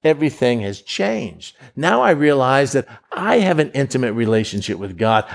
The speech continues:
I can speak to him. He can speak to me. And later on, we find in Stephen's sermon, God does not live in buildings made by stone by the hands of men.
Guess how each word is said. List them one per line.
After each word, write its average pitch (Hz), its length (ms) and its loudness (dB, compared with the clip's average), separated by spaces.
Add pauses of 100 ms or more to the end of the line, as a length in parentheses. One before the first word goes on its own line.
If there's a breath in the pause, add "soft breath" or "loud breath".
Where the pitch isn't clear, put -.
(120 loud breath)
I 226 260 2
can 175 220 0
speak - 400 -2
to 117 80 -2
him. 113 140 0 (180 loud breath)
He 262 260 2
can 165 220 0
speak - 400 -4
to 110 80 -2
me. 98 280 0
And 98 120 -4 (260 loud breath)
later 113 320 2
on, 156 220 2
we 127 120 2
find 117 460 0
in 104 120 -2
Stephen's 143 560 -2
sermon, 98 460 -2 (320 loud breath)
God 165 520 2
does 120 240 0
not 139 400 2
live 147 420 2
in 110 300 -2
buildings 156 600 0
made 123 440 0
by 107 160 0
stone 120 680 0 (160 loud breath)
by 98 140 0
the 90 100 -2
hands 98 640 -6
of 87 160 -6
men. 80 360 -14